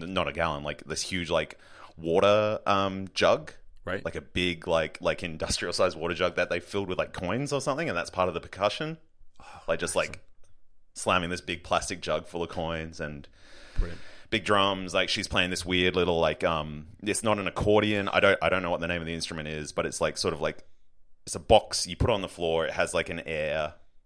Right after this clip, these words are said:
Speaker 1: um, element to it, like an accordion, but it's also, like, a piano. It's, it's
Speaker 2: Right.
Speaker 1: they're just, they're just amazing to watch.
Speaker 2: Mm. Yeah.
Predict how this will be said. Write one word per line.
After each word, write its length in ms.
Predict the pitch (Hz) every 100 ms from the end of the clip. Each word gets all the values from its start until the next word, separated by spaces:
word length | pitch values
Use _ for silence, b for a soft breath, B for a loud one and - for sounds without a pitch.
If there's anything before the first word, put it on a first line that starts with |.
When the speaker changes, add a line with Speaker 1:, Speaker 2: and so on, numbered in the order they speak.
| -
Speaker 1:
um, 180 | 82 78 67
element 340 | 80 82 80
to 120 | - 80
it, 80 |
like 220 | 71 73 -
an 80 |
accordion, 500 | 76 - 78 76 76
but 100 | 73
it's 120 | 71 80
also, 200 | 78 73
like, 180 | 73
a 40 | -
piano. 280 | - 73 -
It's, 200 | - -
it's 400 | 90 - - - - - -
Speaker 2:
Right. 200 | 85 - - - -
Speaker 1:
they're 140 | 82 104
just, 280 | 113 - 101
they're 140 | 123
just 320 | 120 - - - - - b b b b -
amazing 420 | 95 92 90 80
to 40 |
watch. 480 | 76 76 73 - - - -
Speaker 2:
Mm. 200 | 90 82 76 - - - - - - - _
Yeah. 120 | 85